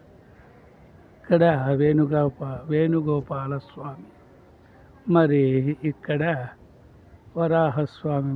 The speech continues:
మాదిరిగా ఇక్కడ వేణుగోపాల స్వామి, ఇక్కడ ఒక స్వామి అమ్మవారు.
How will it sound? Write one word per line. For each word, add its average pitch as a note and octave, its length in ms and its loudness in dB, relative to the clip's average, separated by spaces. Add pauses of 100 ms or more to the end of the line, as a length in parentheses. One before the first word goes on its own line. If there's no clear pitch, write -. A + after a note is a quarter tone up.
మాదిరిగా D3 520 -4 (920)
ఇక్కడ D#3+ 240 -4 (160)
వేణుగోపాల D3 720 -2 (140)
స్వామి, C#3 400 -6 (840)
ఇక్కడ E3 200 -4 (160)
ఒక - 120 -12 (400)
స్వామి C3+ 440 -6 (200)
అమ్మవారు. D#3+ 480 -2